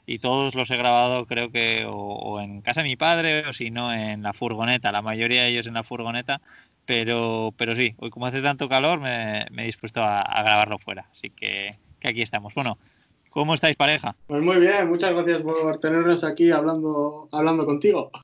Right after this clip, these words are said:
Speaker 2: <laughs>
Speaker 1: Placer es mío. Vale, eh, bueno, me gustaría, eh, que para empezar nos dieseis una pequeña introducción para ponernos en contexto de quiénes sois vosotros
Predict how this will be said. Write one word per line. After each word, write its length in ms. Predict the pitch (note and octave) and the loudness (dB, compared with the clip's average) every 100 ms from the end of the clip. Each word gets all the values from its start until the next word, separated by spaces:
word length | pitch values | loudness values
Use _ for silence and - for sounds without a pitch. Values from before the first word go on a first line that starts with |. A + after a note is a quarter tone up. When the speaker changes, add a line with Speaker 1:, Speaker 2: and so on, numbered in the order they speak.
| - | -8
Speaker 2:
<laughs> 460 | A#3 A#3 A#3 - _ | -4 -4 -6 -10 _
Speaker 1:
Placer 320 | B2 A#2 C3+ | -4 0 2
es 140 | C3+ A#2+ | 2 0
mío. 300 | A#2+ A2 G#2 - | -2 -2 -6 -2
Vale, 360 | B2+ B2+ B2 | 0 2 0
eh, 220 | C3 B2+ B2+ | 2 2 2
bueno, 240 | C3 C#3+ | -2 -4
me 100 | C3 | -4
gustaría, 840 | B2+ - A#2+ C3+ D3+ D#3 D3+ D3+ C#3 | -6 -4 0 4 6 6 6 4 2
eh, 640 | B2 B2 B2 A#2+ A#2+ A#2+ A#2 _ _ | 0 0 0 0 -4 -6 -12 _ _
que 120 | B2+ | -4
para 180 | B2 A#2+ | 0 0
empezar 600 | A#2+ B2 A#2+ F#3 F#3+ F3 | -2 -4 0 2 2 -2
nos 180 | C3 A#2+ | -8 -8
dieseis 300 | C#3+ E3+ E3 | -8 -10 -8
una 180 | E3 | -8
pequeña 560 | D3 C#3+ D3+ D3+ D3 C#3+ | -6 -4 -4 -2 0 0
introducción 840 | C#3 D3+ C3 B2+ A#2 E3 D#3+ D#3 | -2 -2 0 0 -2 2 2 2
para 180 | C#3 A#2 | 0 -2
ponernos 440 | A#2 A#2 B2+ C3+ - | -2 -6 -6 -6 -2
en 300 | C3 B2+ A#2+ | -2 -4 -8
contexto 480 | B2 A#2 B2+ C3+ | -6 -4 -4 -2
de 100 | B2 | -2
quiénes 300 | A#2 B2+ B2 | -2 -2 -4
sois 180 | - B2 | 0 0
vosotros 500 | A#2 A#2 A#2+ B2 C#3+ | 0 -4 -4 -4 -6